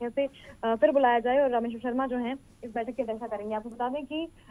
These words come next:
अट्ठाईस दिसंबर से विधानसभा सत्र है और उसके ऊपर भी कई सारी चीजें जो है बीच में आ रही है, यानी कि अगर बात की जाए यहाँ पर कोरोना की, जो बात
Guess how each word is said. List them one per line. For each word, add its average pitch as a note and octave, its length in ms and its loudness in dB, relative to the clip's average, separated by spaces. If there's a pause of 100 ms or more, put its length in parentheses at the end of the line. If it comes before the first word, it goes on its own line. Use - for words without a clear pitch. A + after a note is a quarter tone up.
अट्ठाईस B3+ 340 -2
दिसंबर C4 380 -2
से D#4 240 -2
विधानसभा A#3 380 -2
सत्र A#3+ 260 -4
है C4+ 160 0
और C4 180 4
उसके C4+ 380 0
ऊपर C4 280 2
भी C#4 120 -4
कई B3+ 160 2
सारी A#3+ 240 0
चीजें B3 300 0
जो - 380 -8
है A#3+ 140 2
बीच A#3+ 260 -4
में B3 100 -2
आ A3+ 80 0
रही A#3+ 140 -2
है, B3+ 60 0
यानी A#3+ 160 -4
कि B3+ 180 -4
अगर A3+ 200 -4
बात G#3+ 240 -2
की B3 60 -6
जाए A3+ 100 -2
यहाँ A3+ 100 -2
पर B3 80 -4
कोरोना A#3 340 -2
की, B3+ 160 -2
जो A#3+ 140 -6
बात G#3+ 220 -2